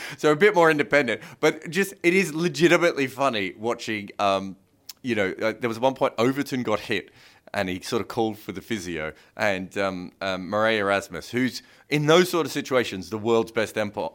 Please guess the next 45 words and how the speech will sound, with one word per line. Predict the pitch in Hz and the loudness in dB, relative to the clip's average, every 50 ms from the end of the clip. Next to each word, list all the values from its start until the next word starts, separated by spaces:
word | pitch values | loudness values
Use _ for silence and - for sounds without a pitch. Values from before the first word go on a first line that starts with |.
| _ - | _ -8
uh, | 107 127 - - 127 | -6 -6 -4 -2 -2
uh, | 127 - - | -2 -2 -2
best | - - 123 117 117 - | 0 2 2 2 2 2
umpire, | 120 110 107 - 101 90 87 82 - - - - | 0 0 0 2 2 2 2 0 -2 -8 -12 -4
turned | - 135 131 117 | 0 2 2 4
around | 113 113 117 110 - | 4 4 4 4 2
to | - | -2
the | 107 98 | -6 -4
physio, | - 120 104 - 92 87 | -4 -6 -4 -2 -2 -4
just | 85 92 - - | -4 -6 -8 -6
held | 107 98 92 | -6 -6 -6
his | - | -6
hand | 101 98 92 90 82 | -6 -6 -6 -4 -6
out | 76 73 - - _ _ _ _ _ _ | -8 -8 -10 -14 _ _ _ _ _ _
and | - 92 | -18 -12
said, | - 95 87 - - | -8 -8 -8 -6 -2
"No, | 113 101 82 - - _ _ _ _ _ _ _ _ - | 0 0 0 -2 -4 _ _ _ _ _ _ _ _ 0
get | - 123 113 | 2 4 4
on | 107 104 | 4 2
with | 98 85 | 0 -4
the | 90 85 | -6 -4
game." | 87 87 80 73 76 - - - - - - - | -2 -2 -2 -2 -4 -8 -16 -18 -18 -14 -4 0
Uh, | 107 117 120 131 | 2 2 4 4
it, | 170 196 151 - | 2 2 2 0
it, | - - - - | -6 -8 -6 -4
look, | 180 175 - - | -4 -4 -2 0
it | 156 175 | 2 2
was | 180 170 | 2 2
good | - - 190 - | 0 -4 -4 0
fun. | - 165 151 139 | 4 4 4 4
In | 147 139 | 4 4
fact, | 220 208 208 214 | 4 4 4 4
that | 254 240 214 | 2 2 6
last | 233 214 175 - - | 6 6 6 4 4
session, | 175 143 - 139 135 - | 0 0 0 -2 -6 -4
it's | - 156 - | -4 -4 -2
a | 185 | 0
shame | 175 - 220 226 220 | 2 2 2 2 2
it | 202 165 | 0 -2
didn't | 175 165 165 | -2 0 2
get | 156 151 | 4 4
a | 143 | 4
little | 139 139 139 135 | 4 4 2 2
bit | 127 131 120 | 2 0 -2
closer, | - - 123 113 107 107 - 95 85 | 0 0 0 0 0 0 -2 -4 -4